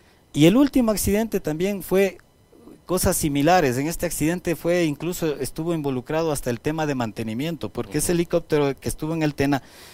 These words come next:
Speaker 1: El helicóptero estuvo parado algunos días, porque se le encontraron ciertos problemas en el, en la, en la cola del rotor, en la
Speaker 2: Ujú.
Speaker 1: parte, en la parte final del rotor.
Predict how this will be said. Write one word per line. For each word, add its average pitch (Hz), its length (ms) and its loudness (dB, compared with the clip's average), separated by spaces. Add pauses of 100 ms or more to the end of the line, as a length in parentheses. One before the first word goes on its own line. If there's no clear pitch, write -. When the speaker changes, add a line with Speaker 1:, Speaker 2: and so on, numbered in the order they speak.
(280)
Speaker 1:
El 147 120 0
helicóptero 202 400 2
estuvo 208 240 2
parado 147 400 2
algunos 127 340 -2
días, 120 460 0 (840)
porque - 220 -4
se 127 100 4
le 120 80 4
encontraron 135 500 2
ciertos 135 360 -2
problemas 117 560 0
en 104 100 -2
el, 95 220 -2
en 104 120 -2
la, 98 120 0 (100)
en 98 140 -6
la 90 80 -2
cola 113 260 -2
del 104 120 0
rotor, 90 360 -6
en 85 120 -14
la 85 80 -8
Speaker 2:
Ujú. 85 60 -10
Speaker 1:
parte, 98 440 -4
en 90 40 -8
la 92 60 -6
parte 98 320 -6
final 98 300 -4
del 92 120 -2
rotor. - 280 -16